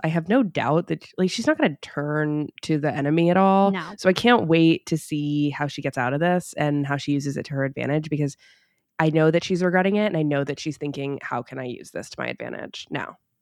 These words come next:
Speaker 2: Yeah, she's absolutely making a plan, but I was so excited to see that they actually made the jump in this episode. I was like, <sighs>
Speaker 1: Damn.
Speaker 2: Sabine, <laughs> Sabine is on the other side. <laughs>
Speaker 1: I have to tell you, my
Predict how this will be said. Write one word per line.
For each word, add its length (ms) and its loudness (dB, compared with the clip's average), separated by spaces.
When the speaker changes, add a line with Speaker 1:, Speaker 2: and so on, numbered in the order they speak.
Speaker 2:
Yeah, 260 -4
she's 240 0
absolutely 400 2
making 300 0
a 60 -4
plan, 440 -4
but 160 2
I 220 2
was 200 0
so 200 0
excited 480 -4
to 120 -6
see 220 -6
that 160 -4
they 140 -2
actually 320 -2
made 180 2
the 80 -4
jump 400 -4
in 140 4
this 180 0
episode. 520 -4
I 60 -6
was 120 -4
like, 240 -6
<sighs> 200 -8
Speaker 1:
Damn. 380 -8
Speaker 2:
Sabine, 460 4
<laughs> 380 -20
Sabine 260 0
is 100 0
on 80 -2
the 100 -4
other 240 4
side. 400 -2
<laughs> 440 -14
Speaker 1:
I 60 2
have 160 4
to 80 -6
tell 160 2
you, 260 4
my 400 2